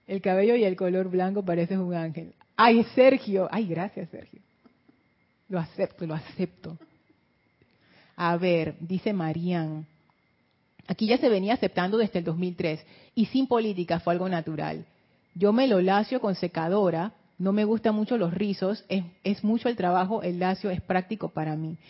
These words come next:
Sí, eso es lo que es, sí, el cabello, el cabello rizado, él tiene una vida propia, hay que comprender eso. Nosotras vivimos con una entidad ahí, a veces él está bien, a veces no está bien, y uno,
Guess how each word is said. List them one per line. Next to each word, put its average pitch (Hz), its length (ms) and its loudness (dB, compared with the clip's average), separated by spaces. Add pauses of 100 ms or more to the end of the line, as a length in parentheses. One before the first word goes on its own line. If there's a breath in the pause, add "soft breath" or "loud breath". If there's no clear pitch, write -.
(180 loud breath)
Sí, 220 140 4
eso 302 160 4
es 320 40 4
lo 247 120 0
que 185 300 2
es, 170 60 -4
sí, 180 140 0
el 170 80 -6
cabello, 190 400 2
el 185 140 -2
cabello 180 320 0
rizado, 185 500 -2
él 185 140 -4
tiene 190 200 -4
una 196 180 0
vida 185 280 2
propia, 175 560 -2
hay 180 140 -4
que 190 100 -2
comprender 165 560 -4
eso. 170 320 -6
Nosotras 180 340 -4
vivimos 175 260 0
con 175 100 -4
una 175 100 -4
entidad 170 540 -2
ahí, 180 500 -6
a 170 100 -6
veces 165 200 -4
él - 20 -4
está 180 160 -2
bien, 208 320 0
a 190 60 -2
veces 185 180 -4
no 190 60 -6
está 190 180 0
bien, 214 400 -2 (560 loud breath)
y 311 200 0
uno, 359 100 0